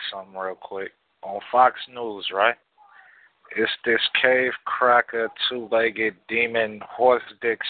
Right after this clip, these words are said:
sucking devil dog bitch, right? Her name is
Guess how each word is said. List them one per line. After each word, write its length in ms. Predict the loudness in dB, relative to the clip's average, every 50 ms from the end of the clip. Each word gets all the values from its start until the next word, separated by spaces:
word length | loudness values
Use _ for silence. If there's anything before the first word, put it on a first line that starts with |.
| -6 -4
sucking 400 | -2 -4 -2 -2 -4 -6 -6 -2 4
devil 360 | 4 4 4 4 0 -4 -4 0
dog 300 | 2 4 6 4 4 2 _ -20
bitch, 380 | -20 -18 -12 -10 -10 -8 -4 0
right? 200 | 0 0 0 -2 _ _ _ _ _ _ -20 _ _ _ _ _ _ _ _ _ _ -4
Her 120 | -4 -2
name 320 | 2 4 4 4 4 2 -4
is 140 | -8 -8